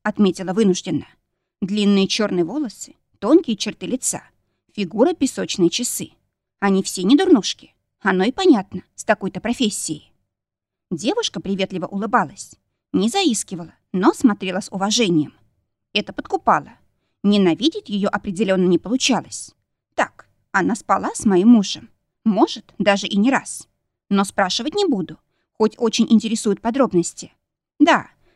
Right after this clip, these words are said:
женщины-умелицы рвать себе сердце в клочья, хотя оно только что заштопано на скорую руку. Представила Дестона с ней. Хм,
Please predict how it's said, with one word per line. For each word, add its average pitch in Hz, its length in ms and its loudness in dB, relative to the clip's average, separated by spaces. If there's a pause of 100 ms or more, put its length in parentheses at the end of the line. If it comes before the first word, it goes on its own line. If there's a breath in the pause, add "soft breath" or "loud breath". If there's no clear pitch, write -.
(100)
женщины-умелицы 311 1160 2 (180)
рвать 196 380 -2
себе 214 260 -2
сердце 220 360 -4
в - 40 -20
клочья, - 480 0 (320)
хотя 214 360 -2
оно 208 200 4
только 285 360 -6
что - 160 -10
заштопано 202 560 -2
на 185 120 2
скорую 190 380 -6
руку. - 340 0 (920)
Представила 202 580 -6
Дестона 220 440 -2
с - 100 -10
ней. 214 240 4 (420)
Хм, 226 240 4